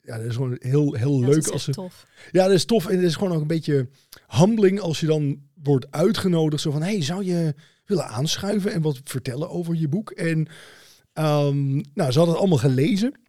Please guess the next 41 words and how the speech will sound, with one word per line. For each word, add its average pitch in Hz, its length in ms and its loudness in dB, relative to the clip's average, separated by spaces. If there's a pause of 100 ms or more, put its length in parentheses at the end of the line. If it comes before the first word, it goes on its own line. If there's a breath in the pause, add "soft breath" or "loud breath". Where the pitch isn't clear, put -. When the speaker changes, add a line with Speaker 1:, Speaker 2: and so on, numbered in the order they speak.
(180)
Speaker 1:
En, 160 600 0
ehm, 135 680 0
nou, 135 240 -4
een 185 420 0
van 160 120 0
de 156 80 0
dingen 156 280 4
waar 143 100 4
ik 143 120 -4
in, 135 440 -2
in 139 160 -4
mijn 127 160 0
boek 147 200 -2
op 131 200 -8
inga 151 420 0
is, 127 260 -6
dat 123 140 -4
is 123 60 -2
een 123 180 -2
tip 160 220 -2
die 147 100 -6
ik 127 60 -8
dan 120 140 -6
geef. 143 380 -2 (520 soft breath)
En 139 100 -8
daar 127 100 -6
gaat 139 240 -8
vandaag, 120 460 -10
ja, 123 160 -16
deze 120 220 -6
podcast 123 420 -4
ook 120 120 -4
over. 117 360 -6 (400 soft breath)
Eh, 123 260 -4
eh, 120 460 -2
ik 131 100 -2
noem 165 140 4
dat 131 140 0
Warren 127 440 0
Buffett 143 340 -2
je 120 120 -4